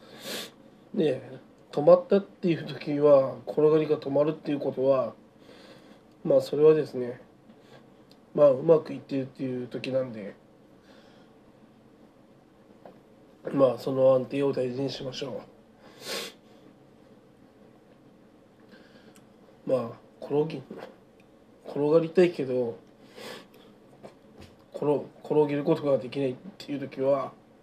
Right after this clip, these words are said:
まあ、やっぱりですね、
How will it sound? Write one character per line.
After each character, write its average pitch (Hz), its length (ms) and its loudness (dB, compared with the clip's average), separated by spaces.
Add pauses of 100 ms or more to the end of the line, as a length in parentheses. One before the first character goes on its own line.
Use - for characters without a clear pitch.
(2000)
ま 123 100 -4
あ、 - 20 0
や 123 120 -4
っ 117 40 -12
ぱ 156 120 0
り 147 100 -2
で 143 120 -12
す - 140 -20
ね、 120 260 -14